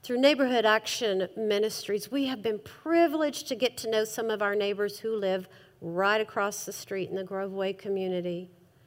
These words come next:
So once a month, a few of our R P C folks will go over and have a meal with the senior citizens that live there.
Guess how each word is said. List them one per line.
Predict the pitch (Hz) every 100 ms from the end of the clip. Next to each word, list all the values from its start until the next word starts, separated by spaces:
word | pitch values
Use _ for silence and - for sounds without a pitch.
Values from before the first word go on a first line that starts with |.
| _ _ _ _ -
So | - 302
once | 302 370 370
a |
month, | 302 269 269
a | 262
few | 311 311
of | 294
our | 269 254
R | 233 247
P | - 254
C | - 247
folks | 240 240 233 -
will | 233
go | 220 240 240
over | 220 214
and | 220
have | 220
a | 208
meal | 220 254 320 294 247
with | 214 214
the | -
senior | 202 - 262 269 269 269 262
citizens | - - 302 262 - 180 175 170 -
that | 185 175
live | 196 175 -
there. | 180 202